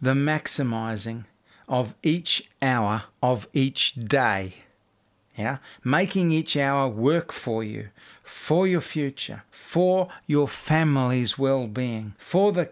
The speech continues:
kingdom of God's future. What value do you bring to the kingdom? What value do you bring to your family every day? Well, you got a job. You're going to work, man.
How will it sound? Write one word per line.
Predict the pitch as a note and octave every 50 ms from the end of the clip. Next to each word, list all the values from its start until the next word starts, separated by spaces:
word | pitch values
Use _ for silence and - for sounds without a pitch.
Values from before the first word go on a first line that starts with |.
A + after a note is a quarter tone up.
| - _
kingdom | - - F#3 F#3 F3+ E3+ E3+ D#3+ D#3+
of | D#3 D3 C3 A2 G#2+ A2 G#2+
God's | D3 D#3 E3 D#3+ D#3 C#3+ B2 A2+ G#2 - - - - - _ _ _ _ _ _ -
future. | - - - - D3 E3 D#3+ D#3 - - - - - G#2 A#2+ -
What | C#3 C3 F3 G#3 -
value | C3 A2+ A2 A2 A#2+ D#3 E3 E3+ F3 E3 C#3+ C3 B2+ B2 B2
do | A#2 A#2+ C3+
you | C3 C3 B2+ A2+
bring | A2 C#3+ C#3+ C#3+ C#3+ C3
to | C3 B2
the | C3+ C3
kingdom? | - - D3 D3 C#3+ C#3 B2+ A2+ A#2 A2 A2 A2 - -
What | - F3 F#3+ D#3
value | A2+ G#2 G#2+ A#2+ D3+ F3 F#3 F3 D#3 C#3 C3+ C3
do | B2+ A#2+ C3+
you | C#3 C#3 C3+ C3
bring | A#2 G#2+ G#2 D3+ E3+ D#3+ D3 C#3 -
to | - C3
your | B2+ A#2
family | - - - D#3 D#3 D3 C3+ B2 A#2+ A#2+ B2 D#3
every | F3+ D#3 B2+ D3+ D#3+ C#3+
day? | - -
Well, | D#3+ E3 F#3 F#3+
you | G3 A3
got | A3+ C4 B3 G#3+
a | D3
job. | A2+ G2 G#2+ C3+ G3+ A3 G#3+ D#3 B2
You're | A#2+ C#3+ D#3
going | C#3+ F3+ F#3 F3+
to | D#3 C#3
work, | B2+ D3+ G#3+ A3 E3 - - -
man. | D3 E3+ G3+ G#3